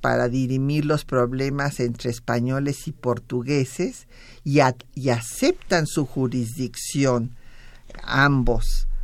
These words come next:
eh, pueblos, y el Estado español realmente se cohesiona en torno a la religión católica, excluyendo,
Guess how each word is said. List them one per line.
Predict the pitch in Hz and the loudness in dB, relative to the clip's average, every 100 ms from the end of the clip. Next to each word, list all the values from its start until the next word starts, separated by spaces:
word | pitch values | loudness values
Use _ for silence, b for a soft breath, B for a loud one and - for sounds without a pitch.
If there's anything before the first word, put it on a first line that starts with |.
| b | b
eh, | - | -6
pueblos, | 117 - 175 190 165 156 208 - B B B B | -8 2 6 6 6 2 -2 -6 B B B B
y | 185 190 | -2 4
el | 196 196 | 4 4
Estado | 190 - - 262 302 330 | 2 -2 -2 0 2 0
español | - - 247 214 202 185 190 | -2 -2 0 2 2 2 0
realmente | - 151 160 170 202 208 185 156 143 - 160 160 b b b | -2 0 4 4 4 2 2 2 -2 -2 -4 -4 b b b
se | - - 170 143 - | -12 0 4 4 0
cohesiona | 147 139 135 - - 185 185 185 185 185 - | 2 4 2 -2 -4 2 4 4 2 2 0
en | 147 131 | -2 -2
torno | - 156 151 156 156 | 2 2 2 0 -2
a | 135 | 0
la | 123 120 | 2 2
religión | 120 120 120 - 139 131 | 0 -2 -4 -4 -4 -2
católica, | - 131 - 135 120 113 - 147 165 B B B B B 117 113 | -4 -4 0 2 2 -2 -6 -6 -6 B B B B B -18 -4
excluyendo, | - 170 127 - - 170 160 151 165 165 165 156 165 170 165 | 2 4 2 -4 -2 0 2 4 4 4 4 6 8 8 6